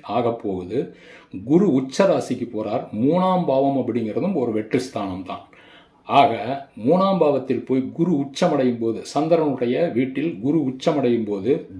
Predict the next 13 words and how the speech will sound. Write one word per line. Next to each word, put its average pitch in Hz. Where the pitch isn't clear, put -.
தைரியம், 151
தைரியம் 175
அப்படிங்கிறது 123
வந்து 127
பணமே 190
உங்களுக்கு 151
தைரியமா 131
இருக்கும். -
ரெண்டாம் 160
இடத்தை 156
விட்டு 139
குரு 143
நகர்ந்துட்டாருனாவே 135